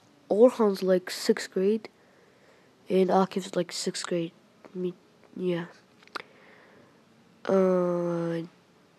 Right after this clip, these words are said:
when I was making, when I just made my Sago YouTube channel, uh, like, a year ago, six months ago, I don't know. A year ago, let's say just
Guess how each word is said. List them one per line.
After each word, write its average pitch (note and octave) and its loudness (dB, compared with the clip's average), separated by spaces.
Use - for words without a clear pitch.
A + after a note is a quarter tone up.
when G3+ 4
I B3 6
was B3+ 2
making, A3+ 0
when A3 4
I B3+ 6
just A#3 -6
made A#3 4
my A3 2
Sago G3+ 2
YouTube G3+ -4
channel, G#3+ -2
uh, - -8
like, F#3+ -2
a G3+ 0
year G#3 4
ago, A3 0
six - -4
months G3+ -4
ago, A3 0
I G3+ -2
don't G3 -12
know. G#3+ -4
A G#3+ -4
year A3+ -6
ago, B3 -6
let's A#3+ -10
say G#3 -12
just G#3 -16